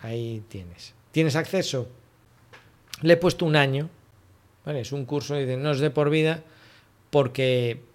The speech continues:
eh, yo qué sé, a lo mejor dentro de un año cambia tanto y en un año apre-, lo que te explico ahí lo aprende. Lo aprendes en una, en un fin de semana, así te pones.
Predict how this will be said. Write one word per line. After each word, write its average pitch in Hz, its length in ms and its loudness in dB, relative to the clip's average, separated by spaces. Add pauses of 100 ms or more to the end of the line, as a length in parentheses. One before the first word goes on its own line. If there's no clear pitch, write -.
(140)
eh, 113 380 -10
yo 120 100 -10
qué 117 100 -10
sé, - 120 -14
a 95 40 -14
lo 95 60 -16
mejor 110 200 -10
dentro 117 380 -4
de 120 40 0
un 123 100 0
año 127 240 -2
cambia 123 380 0
tanto 127 540 -2
y 131 100 -4
en 123 80 0
un 135 80 -2
año 135 260 0
apre-, 123 280 -2
lo 120 160 0
que 120 100 -4
te 117 140 -4
explico 131 320 -2
ahí 135 160 4
lo 131 80 4
aprende. 117 360 -4
Lo 95 60 -8
aprendes 127 440 -2
en 143 80 2
una, 135 280 2
en 131 80 0
un 139 120 -2
fin 147 120 -2
de 135 80 0
semana, 135 300 -2
así 135 160 -6
te 135 100 0
pones. 127 380 -2